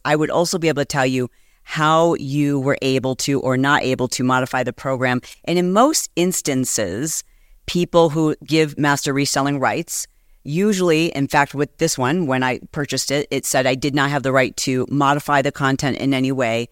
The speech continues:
although I could market it and brand it as my own, but I couldn't change any of the content. So the voice in the modules is all, so far, Zach, I think is his name, Zach Pippins,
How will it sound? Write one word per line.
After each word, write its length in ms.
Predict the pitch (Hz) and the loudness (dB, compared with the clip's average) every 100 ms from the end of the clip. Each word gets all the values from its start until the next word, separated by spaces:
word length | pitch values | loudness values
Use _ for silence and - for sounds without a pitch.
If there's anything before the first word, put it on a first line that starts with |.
| _ - - | _ -20 -6
although 240 | 151 147 139 | 0 2 2
I 60 | |
could 200 | 139 151 | 0 -2
market 400 | 143 180 240 175 | 2 4 4 2
it 100 | 135 | -2
and 160 | 104 127 | -2 -2
brand 300 | 147 165 170 | 0 2 2
it 100 | 139 | 0
as 280 | - 127 120 | 0 -2 0
my 260 | 131 120 - 135 | -2 -2 -2 -4
own, 420 | 147 123 123 123 _ _ - | -2 -2 -2 -6 _ _ -2
but 120 | 135 | 0
I 80 | 143 | 0
couldn't 200 | 175 156 | 0 0
change 220 | 160 143 | 2 0
any 100 | 139 | 0
of 40 | |
the 40 | 135 | 0
content. 400 | 139 127 - - | 0 -2 -2 -4
So 300 | 135 127 123 _ _ - | -2 0 -2 _ _ -8
the 180 | 135 | -4
voice 600 | 120 135 139 151 - - - 147 | -2 0 2 0 -2 -4 -4 -2
in 460 | 147 143 135 135 | 0 2 0 -2
the 360 | 139 135 127 - _ _ - | -2 0 0 -2 _ _ -2
modules 680 | 147 139 147 147 131 139 117 | 2 4 2 2 -2 -2 -4
is 140 | 127 | -4
all, 420 | - 131 127 127 - _ - | 0 2 2 0 -4 _ -8
so 220 | - 135 | -2 0
far, 320 | 135 127 143 _ _ - | 4 4 2 _ _ -12
Zach, 480 | 139 131 139 - - - | -2 2 2 -2 -14 -8
I 80 | 143 | -2
think 180 | 156 151 | 0 0
is 80 | |
his 140 | 147 151 | -2 -2
name, 260 | 156 160 - | -2 -2 -4
Zach 200 | 139 135 | -2 -2
Pippins, 380 | 131 127 151 | -4 -4 -6